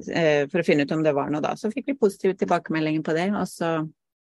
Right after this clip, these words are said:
så var det egentlig sånn det begynte. Jeg lagde en nettside og bare satte i gang. Eh, og jeg visste ikke da at det het, at det var noe, liksom, at det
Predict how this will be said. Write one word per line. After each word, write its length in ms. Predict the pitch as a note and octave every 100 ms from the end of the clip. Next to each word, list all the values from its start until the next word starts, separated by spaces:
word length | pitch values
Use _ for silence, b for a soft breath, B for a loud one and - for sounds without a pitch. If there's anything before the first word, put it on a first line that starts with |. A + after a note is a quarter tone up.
| _ _ _ _ _ _ -
så 80 | G3
var 80 |
det 80 | F3+ G#3
egentlig 160 | F#3 E3+
sånn 140 | D#3+
det 60 | D3+
begynte. 240 | D3 D3
Jeg 80 | F#3
lagde 240 | F#3 E3+ F3
en 140 | E3+
nettside 480 | F3 - D3+ D3+ D#3 D#3+ D3+
og 220 | D3 C#3+
bare 300 | D3 D3 D3
satte 240 | - D3 C#3+
i 60 |
gang. 220 | D#3 C4 D#4+ _ B B B B _ -
Eh, 760 | F3 E3+ E3+ E3 D#3+ D#3+ D#3+ D#3+
og 100 | -
jeg 100 | F3
visste 240 | F#3 - -
ikke 140 | G3+
da 160 | F3+ D#3+ F3+ F3
at 140 | F3 - D#3+
det 80 | D#3
het, 520 | D#3+ D3 D3+ _ - - _ -
at 80 | E3 E3+
det 60 | D3+
var 240 | C#3 C#3 C#3
noe, 160 | D3 D#3+
liksom, 340 | E3+ - E3+ D#3
at 160 | -
det 80 | D3+